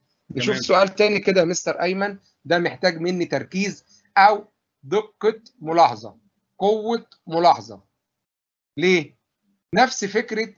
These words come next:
Speaker 1: السؤال اللي فات، اللي هو إن الأميتر اللي متوصل مع البطارية يا جماعة ده كده بيقرا شدة التيار الكلي. فانت لما تيجي تقرا السؤال يقول لك: "اذا كانت قراءه الاميتر تلاتة من عشرة امبير". طب ما انت كده لازم تقول لي ايه يا مستر ايمن؟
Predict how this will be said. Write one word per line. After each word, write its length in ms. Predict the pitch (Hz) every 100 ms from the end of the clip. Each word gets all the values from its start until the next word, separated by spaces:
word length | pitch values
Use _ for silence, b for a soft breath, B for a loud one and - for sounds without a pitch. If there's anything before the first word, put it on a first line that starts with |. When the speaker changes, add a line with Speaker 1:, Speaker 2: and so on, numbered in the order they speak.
| -
Speaker 1:
السؤال 380 | 143 - 175 208
اللي 200 | 190 160
فات، 320 | 196 220 - _
اللي 180 | 151 143
هو 420 | 160 196 190 196 - b b -
إن 220 | 160 151
الأميتر 640 | 147 147 160 180 240 196 175
اللي 140 | 160
متوصل 540 | 156 147 202 214 185 170
مع 180 | 202
البطارية 500 | 196 170 165 160 196
يا 120 | 202 165
جماعة 540 | 160 190 202 208 214 b b -
ده 160 | 139
كده 300 | 202 208 214 190
بيقرا 360 | 175 214 180
شدة 380 | 160 - 196 170 147
التيار 300 | - 160 170
الكلي. 460 | - 135 104 - _ _ _ _ _ _ _ _
فانت 300 | 156 214 247
لما 300 | 220 202 185
تيجي 200 | 185 233
تقرا 240 | 233 233 202
السؤال 280 | 185 214 214
يقول 100 | 208
لك: 160 | 208
"اذا 180 | 185 165
كانت 300 | 165 214 214
قراءه 340 | - 190 190 175
الاميتر 420 | 147 185 202 180
تلاتة 380 | - 160 190 170
من 160 | 156
عشرة 380 | 151 180 151 143
امبير". 360 | 139 127 104 104 _ b b b
طب 160 | 147 143
ما 100 | 208
انت 180 | 233 208
كده 260 | 220 214
لازم 300 | 202 220 202
تقول 240 | 190 185 196
لي 60 |
ايه 80 | 180
يا 80 | 185
مستر 340 | 180 - 151
ايمن؟ 340 | 147 147 139